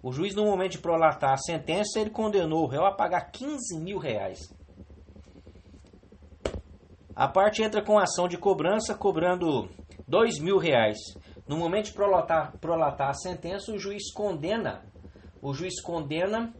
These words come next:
em oito mil reais. Olha aí, certo? Então, trata-se de uma decisão, a ultra petita trata-se de uma sentença em que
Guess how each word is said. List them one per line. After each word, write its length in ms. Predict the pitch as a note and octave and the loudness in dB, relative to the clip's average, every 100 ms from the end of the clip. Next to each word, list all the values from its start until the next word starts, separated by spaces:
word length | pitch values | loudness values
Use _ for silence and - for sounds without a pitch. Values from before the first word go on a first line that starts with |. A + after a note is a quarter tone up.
| - - - - - - - - - - D3+ | -20 -20 -20 -20 -20 -20 -20 -20 -20 -12 -4
em 260 | F#3+ F#3+ - | -4 -4 4
oito 640 | G#3+ C#4+ C#4+ B3 - E3+ | 8 8 8 0 -6 -6
mil 260 | C#3+ D#3+ D3+ | -4 -2 -2
reais. 440 | C3 G#2+ G#2+ - - - - - - - | 0 2 0 -4 -14 -18 -20 -20 -20 -12
Olha 420 | G2+ A2+ D#3+ A#3 | -2 2 2 0
aí, 220 | G3 D#3+ F3 - - - - - - - - - - | -2 -2 -6 -10 -18 -18 -18 -20 -20 -20 -20 -20 -20
certo? 400 | - D3 E3+ - - - - | -2 -2 -2 -8 -20 -20 -16
Então, 540 | B2+ C3+ G#3+ A#3 - - - - - - - - - - | -16 4 4 6 0 -6 -8 -8 -8 -16 -14 -10 -8 -4
trata-se 500 | E3 G#3+ G#3 G3+ - | 2 2 2 -6 -12
de 120 | E3 G#3 | -8 -6
uma 120 | F#3 | -2
decisão, 480 | F#3+ F#3 D#3 C3+ C3 | -2 -2 -4 -2 2
a 80 | |
ultra 300 | D#3 B3 G#3+ | 4 4 0
petita 540 | F3+ E3+ - G#3+ G#3+ C3+ | -2 -2 -2 -4 -4 -8
trata-se 480 | - E3+ F#3+ - D3 | 0 0 0 -6 -6
de 80 | |
uma 100 | D3+ | -6
sentença 720 | C#3 C#3 A#2+ B2+ F3+ G#3 A2 - - - - - | -6 -8 -8 -6 -6 -6 -10 -12 -20 -20 -20 -12
em 160 | D#3 D#3+ | -10 -10
que 440 | - E3 C3+ - | -6 -6 -6 -10